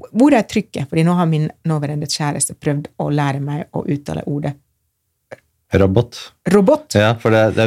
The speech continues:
Speaker 2: trykket er jo på begge stavelser.
Speaker 1: Robot.
Speaker 2: Robot.
Speaker 1: <laughs> Ja.
Speaker 2: <laughs>
Speaker 1: Ja, fordi dette er litt så morsomt. Nordmenn er så høflige, så de retter aldri.
Speaker 2: Nei, jeg vet.
Speaker 1: Eh, ja, så det er liksom, vet du,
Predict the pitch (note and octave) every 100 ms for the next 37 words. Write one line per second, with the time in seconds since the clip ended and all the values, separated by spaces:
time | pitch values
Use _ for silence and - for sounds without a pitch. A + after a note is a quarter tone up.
0 | A2 A2 G2+ G#2+ F#2+ G#2+ G#2+ F#2+ G2 -
1 | A#2 F2+ G3 G3+ G3+ C4+ - - - C#4+
2 | D4 - G#3+ A#3 A#3 G#3+ - - C#4+ C#4+
3 | G#2 A#2+ - - D3 C#4+ C#4 C#4+ C4+ -
4 | A3 G3 G#3+ G#3 - B3 G3+ B3 A#3 F3+
5 | E3 E3 D#3 F3+ - - - - F#3+ F3+
6 | F#3 G3 - - F#3+ - E3+ D#3+ D#3 -
7 | A2+ A2+ A2+ G2+ G#2 - A#3 G#3+ - A#3
8 | - - - - G#2+ A3+ B3+ B3+ G#3+ G#3+
9 | - G#3 -